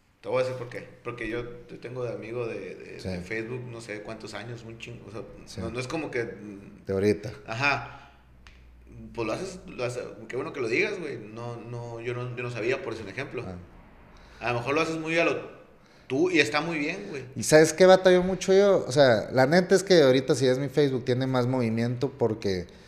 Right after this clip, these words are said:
Speaker 2: A mí me voltearon la tortilla porque al-, antes eran, "No, no, sin foto, pues, si estamos ayudando. No, no, no, sin esto, porque
Speaker 1: Yo pienso, pensaba así, ¿eh?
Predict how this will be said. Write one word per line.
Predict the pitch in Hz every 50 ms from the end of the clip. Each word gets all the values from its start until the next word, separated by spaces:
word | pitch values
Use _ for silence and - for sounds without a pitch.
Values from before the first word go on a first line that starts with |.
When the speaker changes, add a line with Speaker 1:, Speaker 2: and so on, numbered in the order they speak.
| - - - - _ _ _ _ _ _ _ _ _ - 127
Speaker 2:
A | 120 117 120
mí | 127 135
me | 156 160
voltearon | 147 127 117 113 123 123 131 147 147
la | 143 131 -
tortilla | 123 110 107 - 143 143 143 135 123 -
porque | - 120 110 101
al-, | 73 62 73 107 110 - - -
antes | - 151 160 160 160 143 135
eran, | 143 135 135 127
"No, | 123 120 127 147
no, | 156 165 175
sin | 165 - 135 117
foto, | - 127 131 135 - - -
pues, | - 135 120
si |
estamos | 113 - - 123 147 143 139
ayudando. | 120 101 101 113 127 135 127 123 - - - - - - _ _ _ - _ _ _ _ _ _
No, | - 113 127 143 151
no, | 156 156 151
no, | 151 156 147
sin | - 135 113 120
esto, | 135 143 139 - 151 127
porque | - 120 113 104 - 101 98 123
Speaker 1:
Yo | 156 -
pienso, | 220 220 220 220 - - - -
pensaba | 175 156 - 180 214
así, | - - 135
¿eh? | 143 147 165 -